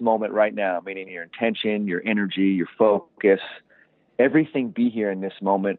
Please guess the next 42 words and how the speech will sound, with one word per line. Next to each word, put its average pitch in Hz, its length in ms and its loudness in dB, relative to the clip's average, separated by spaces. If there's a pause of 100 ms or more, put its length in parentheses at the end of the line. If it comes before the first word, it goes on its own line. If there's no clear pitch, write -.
regardless 98 840 2 (440)
of 107 160 0
what's 101 360 0
going 104 340 0
on 101 220 0
in 85 140 -10
this 78 220 -16
moment. 78 340 -10 (260)
So 90 260 2 (500)
for 104 80 -2
me, 107 160 -2
mental 101 240 0
toughness 95 440 0
is 87 100 -8
being 95 260 -4
present 95 400 0
when 90 120 -8
you 87 120 -4
really 90 320 -2
don't 82 320 -4
want 73 280 -6
to 82 60 -6
be 76 140 -6
present, 78 480 -4 (180)
and 78 240 -8
showing 87 400 2
up 82 240 0
when 80 320 -4 (640)
maybe 90 220 0
your 90 160 4
instincts, 95 460 -2 (340)
"I 87 60 4
don't 98 100 2
wanna 104 120 -2
be 98 180 -6
here 104 100 -4
at 92 80 -4
all. 90 220 -2
This - 180 -16
is - 60 -8
really 87 160 -2
uncomfortable." 85 560 -6